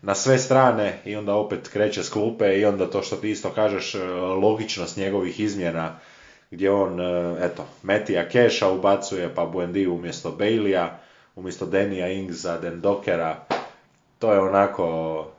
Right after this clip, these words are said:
ajde sad ću, sad ćeš mi ti malo uvuć, sad ćeš mi ti malo uvuć, kao da je županijska liga, da si osiguran na sredini tablice, pa si misliš, pa ja ću jednu.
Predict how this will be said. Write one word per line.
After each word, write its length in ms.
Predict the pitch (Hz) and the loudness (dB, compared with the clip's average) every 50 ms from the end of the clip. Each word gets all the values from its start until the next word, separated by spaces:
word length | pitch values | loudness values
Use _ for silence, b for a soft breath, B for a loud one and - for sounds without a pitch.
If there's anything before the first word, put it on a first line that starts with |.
| _ _ 85 | _ _ -4
ajde 260 | 92 101 104 101 - | -2 0 0 0 0
sad 240 | - 104 95 92 - | 0 0 -2 -2 -2
ću, 340 | - 85 85 82 82 82 82 | -6 -8 -8 -8 -8 -8 -4
sad 180 | - 98 - | -4 -4 -4
ćeš 180 | 92 80 - - | -2 -6 -8 -10
mi 80 | 87 | -12
ti 220 | - - 120 117 107 | -6 -2 -2 -2 0
malo 380 | 107 104 104 101 98 95 92 | 2 2 4 4 4 2 2
uvuć, 260 | 95 95 95 87 82 - | 2 0 0 -2 -2 -4
sad 160 | - - - | -4 -6 -6
ćeš 160 | - - - | -8 -10 -12
mi 60 | 85 | -12
ti 220 | 85 - 117 113 107 | -8 -4 -2 -2 0
malo 320 | 107 107 107 101 95 92 | 2 2 2 2 4 4
uvuć, 340 | 92 98 98 92 85 - - | 4 2 2 0 -2 -4 -2
kao 200 | - 107 101 95 | 0 2 2 4
da 60 | 95 | 4
je 60 | 90 | 2
županijska 600 | 87 92 90 - 101 98 95 90 - - 90 80 | 2 0 4 6 6 6 6 2 -2 0 0 2
liga, 300 | 82 95 104 101 104 92 | 2 2 2 2 2 2
da 100 | 85 80 | 2 0
si 180 | 80 - 90 90 | -2 -4 -2 -2
osiguran 500 | 90 85 - - 78 73 78 80 80 80 | -2 -2 -2 -6 -8 -6 -6 -6 -6 -6
na 100 | 82 78 | -8 -10
sredini 440 | - 87 78 78 87 85 82 73 - | -10 -10 -8 -6 -6 -6 -8 -6 -4
tablice, 520 | 90 95 98 98 92 - - - 80 - | -4 -4 -2 -4 -6 -8 -8 -10 -10 -10
pa 100 | - - | -10 -12
si 140 | - - 76 | -12 -12 -12
misliš, 400 | 80 78 - - 73 69 - - - | -14 -14 -14 -14 -14 -16 -14 -12 -10
pa 60 | 90 | -8
ja 180 | 85 78 71 | -8 -8 -8
ću 160 | - - - 69 | -10 -12 -12 -10
jednu. 280 | 69 69 139 - - | -10 -10 -10 -12 -16